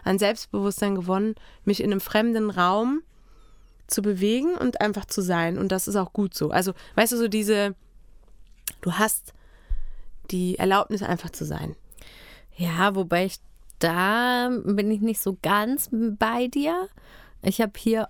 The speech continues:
Speaker 2: oft das Gefühl, dass egal, was ich mache, wie ich mich anziehe, wie ich rumlaufe, was ich sage,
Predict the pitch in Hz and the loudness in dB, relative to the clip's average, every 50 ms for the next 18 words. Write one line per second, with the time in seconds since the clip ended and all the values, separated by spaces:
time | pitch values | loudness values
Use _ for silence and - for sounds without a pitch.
0 | - - 170 196 233 - - - - 226 208 - - 196 190 - - 208 202 208 | -8 -6 -4 -4 -4 -4 -4 -2 -2 -2 -2 0 -2 -4 -4 -2 -2 0 2 2
1 | 202 190 - 185 190 - - - - 175 170 156 156 156 165 165 180 202 214 220 | 0 0 -2 -2 -2 -4 -6 -4 -4 -4 -4 -4 -2 0 2 2 4 2 2 0
2 | 208 208 208 - 214 196 - 202 190 180 185 - 208 196 185 185 185 175 190 208 | 0 -2 -2 -2 -4 -2 -2 0 0 0 -2 0 0 0 0 0 0 0 0 0
3 | 208 214 220 - 196 202 - 175 175 175 180 185 185 - - 190 185 180 180 180 | 0 0 0 0 -2 -2 -2 -2 0 0 0 -2 -2 -2 -2 0 0 2 2 2
4 | 180 180 180 170 170 180 185 196 202 208 185 175 196 - - 170 180 190 190 180 | 2 0 0 -2 -4 -2 -2 -2 0 0 0 -2 -4 -2 -2 0 0 0 0 0
5 | 160 160 170 175 180 - 202 185 175 180 175 185 - 214 202 - - 170 160 160 | 2 2 2 0 0 0 -2 -2 0 0 -2 0 0 -4 -4 -2 -2 0 0 0
6 | 165 170 180 196 220 | 0 0 0 -2 -2